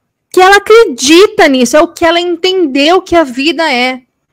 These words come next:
E dentro dessa cultura, com esses resultados, gente, ser vitimista é uma questão de pertencimento.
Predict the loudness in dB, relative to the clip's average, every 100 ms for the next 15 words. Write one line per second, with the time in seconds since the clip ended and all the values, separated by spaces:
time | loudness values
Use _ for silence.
0 | _ _ _ -4 -2 -4 -2 -2 -2 -2
1 | -4 -2 -4 -6 -8 -10 -6 -2 0 0
2 | -2 -4 -2 -2 -2 -4 -4 -6 -6 -6
3 | -2 -2 -2 -4 -6 -8 -8 -10 -4 -4
4 | -2 -4 -4 -8 -8 -6 -6 -4 -6 -6
5 | -6 -6 -6 -6 -6 -6 -4 -4 -6 -6
6 | -6 -6 -6 -6 -6 -8